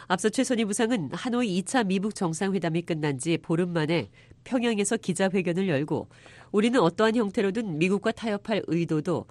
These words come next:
이런 식의 협상을 할 생각이나 계획도 결코 없다며 김정은 북한 국무위원장이 미국과의 대화와 핵미사일 시험 중단을 계속 유지할지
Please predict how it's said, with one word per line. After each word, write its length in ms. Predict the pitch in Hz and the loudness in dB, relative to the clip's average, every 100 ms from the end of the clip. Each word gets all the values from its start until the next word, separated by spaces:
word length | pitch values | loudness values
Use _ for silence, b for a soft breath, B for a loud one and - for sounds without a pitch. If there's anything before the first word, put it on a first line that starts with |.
| b b b | b b b
이런 240 | 185 196 | 2 2
식의 240 | 202 220 | 2 0
협상을 360 | 254 - 208 220 | 0 0 2 2
할 160 | 254 220 | 0 -2
생각이나 560 | 262 214 202 190 208 | -2 0 0 2 0
계획도 540 | 214 190 175 160 - 202 | 0 0 0 0 -2 -2
결코 360 | 180 156 - | 0 0 0
없다며 520 | 160 - 175 180 113 - B B B | -2 0 -2 0 -2 -4 B B B
김정은 460 | - 185 185 202 214 | -2 0 2 2 0
북한 340 | 196 240 202 | -4 -2 0
국무위원장이 880 | 196 190 196 175 156 147 156 170 113 b b - | 0 -2 0 2 2 2 -2 -2 -4 b b -2
미국과의 460 | 180 185 185 196 | 0 2 2 2
대화와 560 | 202 175 175 180 180 - - | 4 0 2 0 0 -4 -10
핵미사일 480 | - 240 220 233 202 | -4 0 0 0 0
시험 400 | - 254 240 208 | 0 0 0 -2
중단을 460 | - 175 165 190 196 | -4 -2 0 0 0
계속 320 | 165 185 151 | 0 0 0
유지할지 680 | 156 - 175 180 - 131 | -2 0 -2 -2 -2 -4